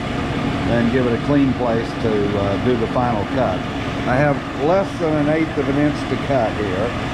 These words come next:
Okay. So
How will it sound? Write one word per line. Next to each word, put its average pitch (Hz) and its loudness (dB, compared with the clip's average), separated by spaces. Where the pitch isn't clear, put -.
Okay. 120 0
So 117 4